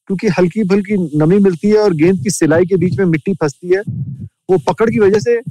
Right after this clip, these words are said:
इतने असरदार हो, साबित हो रहे हैं। और मजे की बात ये है, राजीव भाई, जिस तरीके से वो गेंदबाजी कर रहे हैं, जो उनका टप्पा है,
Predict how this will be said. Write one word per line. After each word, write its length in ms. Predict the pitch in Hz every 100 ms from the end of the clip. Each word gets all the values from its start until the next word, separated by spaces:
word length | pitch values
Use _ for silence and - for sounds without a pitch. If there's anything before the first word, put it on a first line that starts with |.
| - -
इतने 200 | 170 202
असरदार 420 | 190 175 180 190
हो, 160 | 180 180
साबित 340 | - 160 160 190
हो 80 | 180
रहे 120 | 196
हैं। 60 | 214
और 200 | 165 160 - 143
मजे 260 | 147 185
की 80 | 196
बात 200 | 170 165
ये 60 | 170
है, 60 | 185
राजीव 200 | 156 175
भाई, 100 | 208 - _ _ _ _
जिस 300 | 107 208 -
तरीके 420 | 175 170 170 202
से 160 | 202 208
वो 180 | 202 185
गेंदबाजी 540 | 139 151 143 151 190
कर 160 | 180 185
रहे 120 | 208
हैं, 80 | 190
जो 140 | 202
उनका 220 | 190 180
टप्पा 460 | 185 - 135 -
है, 80 | 175